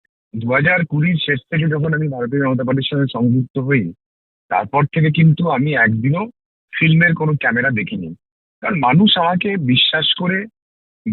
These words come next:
ভোট দিয়ে আমাকে বিধানসভায় পাঠিয়েছেন, মানুষ আমাকে বিশ্বাস করে ভোট দিয়ে পৌরসভাতে পাঠিয়েছেন,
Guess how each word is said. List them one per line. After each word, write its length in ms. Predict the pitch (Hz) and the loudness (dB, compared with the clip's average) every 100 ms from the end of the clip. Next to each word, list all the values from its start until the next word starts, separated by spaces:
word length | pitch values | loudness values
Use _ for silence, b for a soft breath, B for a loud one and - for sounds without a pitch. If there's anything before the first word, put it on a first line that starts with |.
| 104 | -6
ভোট 180 | 107 143 | 0 0
দিয়ে 340 | 131 123 170 180 | 2 2 2 2
আমাকে 260 | 147 147 | 0 0
বিধানসভায় 540 | 131 120 127 131 131 117 | 0 0 0 0 -2 -2
পাঠিয়েছেন, 580 | 101 104 92 - 87 82 _ _ _ - | -4 -4 -8 -6 -8 -8 _ _ _ -6
মানুষ 320 | 104 113 170 175 | 0 2 4 4
আমাকে 240 | 175 175 | 2 2
বিশ্বাস 520 | 143 117 - 160 156 | 2 2 2 2 0
করে 260 | 175 170 170 | -2 -2 -4
ভোট 340 | 120 110 127 | -6 -4 -2
দিয়ে 260 | 123 151 170 | 0 0 -2
পৌরসভাতে 600 | 156 123 127 143 135 127 | -4 -4 -4 -4 -4 -4
পাঠিয়েছেন, 680 | - 107 113 101 104 101 | -6 -6 -6 -8 -6 -8